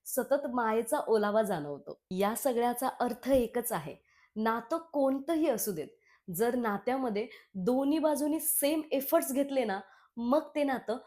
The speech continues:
खूप छान प्रकारे टिकतं, असं मला तरी वाटतं. कारण काही काही नात्यांमध्ये एकाच बाजूनी कष्ट घेतले जातात. ते नातं फक्त टिकावं म्हणून खूप जास्त मेहनत घेतली जाते, पण त्याच मेहनतीला समोरचे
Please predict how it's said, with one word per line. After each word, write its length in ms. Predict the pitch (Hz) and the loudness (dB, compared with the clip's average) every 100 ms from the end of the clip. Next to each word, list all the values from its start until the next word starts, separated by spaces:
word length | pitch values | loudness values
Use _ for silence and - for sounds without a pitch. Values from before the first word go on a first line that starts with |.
| _ - | _ -10
खूप 260 | 294 - _ | -10 -10 _
छान 340 | - - 269 302 | -10 -2 -2 2
प्रकारे 380 | 285 220 208 | 0 0 -2
टिकतं, 420 | 226 202 - - - _ _ _ 262 | -4 -8 -10 -12 -12 _ _ _ 0
असं 260 | 285 381 | 4 4
मला 220 | 339 277 254 | 4 2 0
तरी 140 | 233 190 | -2 0
वाटतं. 360 | 131 - - - _ _ | -2 -6 -16 -18 _ _
कारण 240 | 247 277 294 | 2 4 4
काही 420 | 285 233 220 302 | 4 2 2 2
काही 300 | - 277 311 | 2 2 2
नात्यांमध्ये 720 | 302 247 247 247 254 208 214 - _ - _ - | 2 0 0 0 0 0 -2 -6 _ -20 _ -4
एकाच 440 | 277 - 349 311 | -4 2 2 4
बाजूनी 340 | 311 269 285 302 - | 2 2 0 0 0
कष्ट 260 | 240 - | 2 0
घेतले 340 | 226 240 175 180 | 0 0 -2 -2
जातात. 340 | 180 - 87 - _ - _ 247 | -2 -4 -12 -14 _ -20 _ -4
ते 60 | |
नातं 420 | 240 233 226 285 | 0 0 0 -2
फक्त 380 | 285 294 294 - 320 - | 0 0 0 -2 -2 -2
टिकावं 460 | 285 294 269 165 147 _ _ - | 2 2 2 -2 -6 _ _ -4
म्हणून 220 | 247 302 302 | 0 0 -2
खूप 260 | - 320 226 165 | -2 -2 -2 -6
जास्त 400 | 240 214 - 330 | -4 0 2 2
मेहनत 340 | 302 269 220 | 2 2 0
घेतली 300 | 180 226 180 | 0 -2 -2
जाते, 340 | 170 175 - - _ _ _ _ 240 | -2 -2 -4 -16 _ _ _ _ -6
पण 100 | 220 - | -6 -2
त्याच 300 | 240 240 254 | 0 2 2
मेहनतीला 560 | 262 196 185 185 170 185 - _ | 2 2 0 -2 -4 -4 -12 _
समोरचे 600 | - - 254 285 285 220 | -6 -2 2 2 0 -4